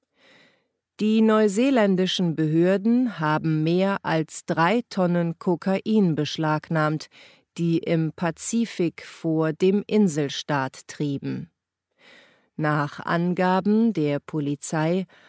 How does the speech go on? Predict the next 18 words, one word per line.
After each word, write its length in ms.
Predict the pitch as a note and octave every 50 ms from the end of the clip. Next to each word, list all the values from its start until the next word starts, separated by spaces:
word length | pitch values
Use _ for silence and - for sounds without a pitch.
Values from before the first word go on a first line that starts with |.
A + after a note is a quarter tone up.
| _ _ _
haben 560 | - G3 F#3+ G#3 G#3+ G#3+ A#3 B3 C4 C4 B3
die 200 | F#3 F3+ E3 D3+
Drogen 600 | - D#3 D3+ D#3+ E3 F#3 G3 A3 A#3 A#3 A#3+ A3+ - -
einen 580 | - F#3 F#3+ F#3+ F#3+ F#3+ F#3 F#3 F#3 F#3 F#3 E3+
geschätzten 840 | F#3+ F#3+ - - - B3+ C#4+ - - - - - G3+ F#3+ F#3 D#3
Wert 400 | D#3 D3+ D#3 F3 G3+ A3+ - -
von 520 | - - - - - E3+ E3 D#3+ D#3+ D#3 -
zweihundertvierundneunzig 2250 | - - - - E3 F3 F#3 A3+ B3 G#3+ A3+ A#3 A3+ A3 G3+ G#3 G3+ - - - - - A#3+ B3 C#4 C#4+ - - A3+ A3 - - F3 F3+ E3+ E3+ F#3 G3+ G3 - - F#3 F3+ - - -
Millionen 640 | F3+ F3 F3 F3+ E3+ F3 E3+ F3+ F3+ F#3 G3 G3+ -
Euro 540 | - G3 G#3 A3+ A3+ G3 C#3+ D3+ D3 C#3 C#3+ - _ - - - - _ _ _ _
und 300 | - F3 E3+ D#3+ C#3 D3
waren 480 | D3+ D#3 D#3 D#3+ D#3+ D3+ E3 D#3+ D#3 D#3
vermutlich 880 | - - E3+ D#3 D3+ D#3 E3+ F#3+ G#3 - - F3+ E3 E3 D#3+ - -
für 180 | - - D#3+ D#3+
den 320 | C#3+ D#3+ D#3+ D#3 D#3 D3+
australischen 1000 | - - - D#3 D#3 - - - - E3+ E3 E3 E3 E3 E3+ - - - F3 E3+
Markt 460 | E3+ F3 F#3 G3+ F#3+ D#3+ - - -
bestimmt. 720 | - D3+ D3 - - - D#3+ D3 C3+ B2+ - - - -